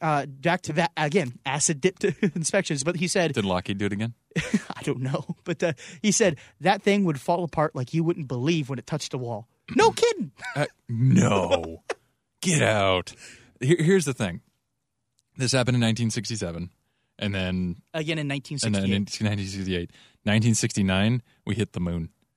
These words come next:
Speaker 1: Yeah.
Speaker 2: Like, what a time to be alive. You know, safety regulate, like, they went to the moon. They pulled up in Corvettes, got into the space that is super, like, itty-bitty,
Speaker 1: Mm-hmm.
Speaker 2: and flew to the moon.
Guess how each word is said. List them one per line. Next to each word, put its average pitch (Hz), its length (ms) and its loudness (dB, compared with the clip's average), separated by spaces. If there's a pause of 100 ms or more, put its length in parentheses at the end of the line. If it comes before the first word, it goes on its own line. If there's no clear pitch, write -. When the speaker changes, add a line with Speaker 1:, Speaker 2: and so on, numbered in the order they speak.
Speaker 1:
Yeah. - 160 0 (640)
Speaker 2:
Like, 101 260 2 (300)
what 139 280 2
a 127 120 4
time 110 500 0
to 98 140 2
be 101 180 2
alive. 87 640 0 (440)
You 123 100 4
know, 107 160 6 (240)
safety 139 380 0
regulate, 135 360 0
like, 120 220 -2 (380)
they 131 180 4
went 185 220 2
to 156 60 -2
the - 60 0
moon. 151 200 0
They 170 160 4
pulled - 360 0
up 165 160 0
in 104 180 -2
Corvettes, 113 840 -2 (480)
got 127 240 2
into 151 420 2
the 113 200 -2
space - 640 -2
that 113 180 -4
is 101 320 -4 (140)
super, - 640 0
like, 101 260 -4
itty-bitty, 101 540 -2 (100)
Speaker 1:
Mm-hmm. 185 240 -2
Speaker 2:
and 131 220 2
flew 175 220 2
to - 160 0
the 143 120 0
moon. 107 800 -2